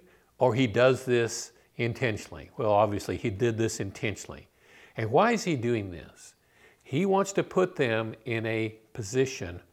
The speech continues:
where they are totally dependent upon him, so that they have to trust him. Notice here next in your notes, they had no water until the Father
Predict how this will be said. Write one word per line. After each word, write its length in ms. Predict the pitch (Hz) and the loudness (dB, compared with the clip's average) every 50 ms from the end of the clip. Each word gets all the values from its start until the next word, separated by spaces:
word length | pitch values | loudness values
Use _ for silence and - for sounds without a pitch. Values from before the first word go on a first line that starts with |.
| _ | _
where 140 | - 113 113 | -6 -4 0
they 120 | 110 117 107 | 2 4 4
are 120 | 104 95 | 4 2
totally 600 | 90 - - 131 117 123 135 139 143 143 143 143 - - - - _ | 0 -2 -2 0 0 2 2 2 2 0 0 -4 -10 -20 -20 -8 _
dependent 480 | - 120 - - 139 135 117 107 95 113 | -4 -4 -2 -2 -2 -2 -2 -2 -2 -4
upon 320 | 110 - - 110 101 101 | -4 -4 -4 -4 -4 -4
him, 380 | 95 87 - 113 101 92 90 85 - _ _ _ _ _ _ _ - - _ _ _ _ _ | -6 -8 -8 -8 -8 -8 -10 -14 -16 _ _ _ _ _ _ _ -20 -20 _ _ _ _ _
so 180 | - - 131 127 | 2 4 4 4
that 180 | 113 120 117 - | 4 2 0 2
they 160 | 131 123 110 | 2 2 2
have 480 | 104 - - - 151 147 131 123 113 - - - _ _ _ _ _ | 0 0 2 4 4 4 4 2 -2 -10 -18 -20 _ _ _ _ _
to 100 | - - | -18 -16
trust 420 | 117 - - - 110 101 - - - | -14 -6 -4 -2 -2 -2 -4 -8 -10
him. 340 | - 110 90 82 69 67 - _ _ _ _ _ _ _ _ _ _ - _ _ _ _ - - - - - _ _ _ _ | -10 -8 -8 -10 -12 -16 -20 _ _ _ _ _ _ _ _ _ _ -20 _ _ _ _ -20 -20 -20 -20 -20 _ _ _ _
Notice 440 | - 120 131 156 170 170 170 160 - | 0 4 4 6 6 6 4 2 2
here 200 | - 156 143 139 | 2 4 4 4
next 400 | 127 127 127 135 156 151 - - | 4 4 2 2 2 0 -2 -4
in 80 | 139 131 | -2 0
your 120 | 120 117 | 0 0
notes, 400 | 110 113 110 110 107 104 - - - | 2 2 2 2 2 0 -2 -8 -12
they 500 | - 110 107 127 143 170 180 180 175 170 | -8 0 2 4 6 6 4 4 2 -2
had 580 | 165 - - 156 151 147 151 147 143 139 127 - - - | -2 0 2 4 4 4 4 2 2 -2 -6 -10 -14 -12
no 280 | 143 104 104 117 135 147 | -8 -4 0 2 2 2
water 560 | 147 143 147 160 165 131 82 73 92 107 - - _ _ _ _ _ _ _ _ _ _ _ _ _ - | 2 2 0 0 0 -2 -4 -6 -8 -10 -12 -16 _ _ _ _ _ _ _ _ _ _ _ _ _ -4
until 640 | 110 107 104 - - 135 123 107 95 107 139 156 - - _ _ _ _ _ _ _ | -4 -4 -4 -2 0 0 2 2 2 0 -2 -4 -8 -16 _ _ _ _ _ _ _
the 60 | - | -12
Father 540 | - - - 127 135 147 135 107 98 107 - | -4 0 4 6 6 6 4 2 -2 -4 -8